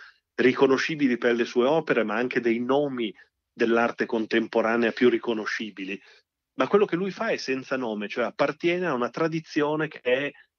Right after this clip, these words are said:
senza tempo, che ritorna costantemente in modo anacronico, potremmo dire, se volessimo far vedere che abbiamo studiato,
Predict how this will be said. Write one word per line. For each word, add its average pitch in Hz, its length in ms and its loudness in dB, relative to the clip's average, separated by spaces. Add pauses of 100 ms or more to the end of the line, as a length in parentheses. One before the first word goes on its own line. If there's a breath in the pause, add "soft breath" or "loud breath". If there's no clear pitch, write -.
senza 160 400 2
tempo, 123 600 2
che 120 300 0
ritorna 143 840 4
costantemente 139 1160 2
in 120 100 2
modo 127 540 4
anacronico, 117 840 0
potremmo 113 460 -2
dire, 104 380 -6
se 104 180 -6
volessimo 104 420 -2
far 110 180 2
vedere 107 280 0
che - 80 -2
abbiamo 107 240 -2
studiato, 107 680 -2